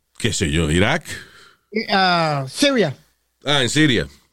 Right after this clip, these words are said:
Speaker 2: Y ya están, ya están negociando el, el pull out de los troops.
Speaker 1: Yeah. La situación allá, bueno, la injusticia que se cometió allá fue que el mismo presidente de Siria,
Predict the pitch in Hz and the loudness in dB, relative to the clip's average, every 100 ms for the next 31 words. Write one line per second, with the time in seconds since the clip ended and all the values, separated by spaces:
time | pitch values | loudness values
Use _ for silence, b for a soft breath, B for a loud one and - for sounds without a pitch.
0 | _ _ _ 214 202 302 302 233 233 233 | _ _ _ 0 2 0 0 0 0 0
1 | 208 208 - 233 233 233 226 - 240 233 | 0 0 0 2 2 2 2 2 0 2
2 | 233 226 208 196 185 196 170 233 240 226 | 2 4 2 2 -2 -4 -2 2 2 2
3 | 202 214 - 254 202 - - - _ _ | 2 2 2 2 2 -2 -14 -18 _ _
4 | _ _ _ _ _ _ _ _ _ _ | _ _ _ _ _ _ _ _ _ _
5 | _ _ _ _ _ _ 104 90 73 58 | _ _ _ _ _ _ -2 2 2 0
6 | 57 - - _ _ _ _ _ _ _ | -4 -6 -12 _ _ _ _ _ _ _
7 | _ 139 143 139 160 151 190 202 185 180 | _ -2 0 0 0 2 2 4 4 4
8 | 151 135 123 147 147 170 147 147 139 139 | 2 2 2 2 0 2 2 2 2 2
9 | 139 135 131 131 113 117 147 139 123 113 | 4 4 2 2 2 4 4 2 0 2
10 | 113 120 120 107 92 120 110 92 | 4 4 4 4 4 4 4 2